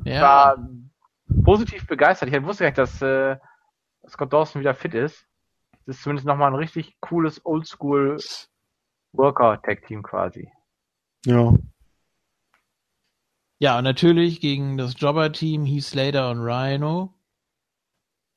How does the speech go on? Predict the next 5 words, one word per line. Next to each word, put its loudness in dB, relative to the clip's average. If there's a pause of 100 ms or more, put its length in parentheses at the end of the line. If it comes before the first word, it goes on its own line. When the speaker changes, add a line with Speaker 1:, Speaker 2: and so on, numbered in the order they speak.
(1120)
Speaker 2:
Ja. 2
Speaker 1:
Ja. -4 (800)
Speaker 2:
Es -18
war 6
so, -2